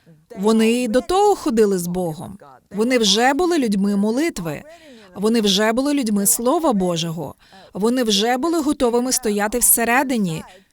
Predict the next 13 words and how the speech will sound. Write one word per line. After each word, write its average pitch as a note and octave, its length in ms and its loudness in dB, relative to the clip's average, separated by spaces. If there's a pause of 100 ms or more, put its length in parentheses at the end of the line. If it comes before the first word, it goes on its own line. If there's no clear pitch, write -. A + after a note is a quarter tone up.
(440)
Бо G#3 160 0
коли B3+ 220 -2
на C4 100 -2
них B3+ 220 -4
почали B3 420 -2
тиснути, G3+ 640 -2
щоб A3 220 -4
вони A#3 200 -2
поклонились A#3 760 -2
ідолу, G#3 520 -2
вони A3 200 0
сказали: A3 500 0
"Ні". B3+ 520 -2